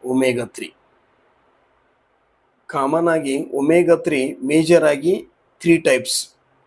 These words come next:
ಎ ಎಲ್ ಎ, ಇ ಪಿ ಎ, ಡಿ ಎಚ್ ಎ. ಇದರಲ್ಲಿ ಎ ಎಲ್ ಎ ಏನಿದೆಯಲ್ಲ, ಅದು ಒಂದು ಯಾವ ಥರ ಇರುತ್ತಪ್ಪ ಅಂದ್ರೆ, ಸಸ್ಯಾಹಾರದಿಂದ ಬರುವಂಥ ಒಮೆಗಾ ತ್ರೀ ಅಂತ ಹೇಳ್ಬೋದು.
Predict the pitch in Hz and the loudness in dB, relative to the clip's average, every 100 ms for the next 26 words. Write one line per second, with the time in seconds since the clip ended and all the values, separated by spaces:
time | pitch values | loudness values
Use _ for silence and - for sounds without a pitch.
0 | _ - _ _ 139 156 165 156 131 139 | _ -20 _ _ 2 4 4 2 0 -2
1 | - _ _ _ _ 151 160 165 139 127 | -6 _ _ _ _ -2 -2 0 2 0
2 | 214 - _ _ 139 160 151 123 - 117 | -2 -10 _ _ -4 2 2 2 -6 -8
3 | - _ _ _ _ - 147 160 185 214 | -14 _ _ _ _ -6 2 4 6 4
4 | 202 131 156 185 208 208 202 180 175 156 | 0 2 4 6 4 4 4 4 0 0
5 | 151 135 139 180 - 151 180 170 147 175 | 0 0 -2 -4 -2 0 4 2 0 -6
6 | 220 _ _ _ _ _ - 135 156 180 | -6 _ _ _ _ _ -2 2 4 4
7 | 165 156 151 135 151 175 - 175 175 - | 2 0 -4 -4 -2 -2 0 2 2 4
8 | 190 165 170 165 156 - - _ _ 135 | 4 4 2 4 2 -2 -10 _ _ -4
9 | 156 160 120 143 151 147 139 143 - 139 | 2 2 2 0 2 0 0 -2 0 -2
10 | 151 156 147 127 135 135 135 143 120 110 | 2 4 2 -2 -4 -4 -2 -2 -2 -2
11 | 110 101 | -8 -10